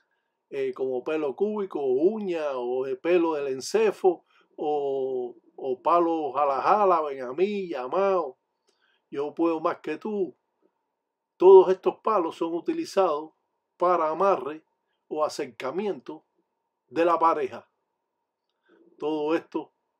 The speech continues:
puede estar sucediendo en el término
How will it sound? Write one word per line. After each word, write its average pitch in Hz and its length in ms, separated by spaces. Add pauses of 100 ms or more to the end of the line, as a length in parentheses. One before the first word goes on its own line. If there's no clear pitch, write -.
(140)
puede 156 260
estar 156 300
sucediendo 160 760 (640)
en 127 200
el 120 180
término 160 580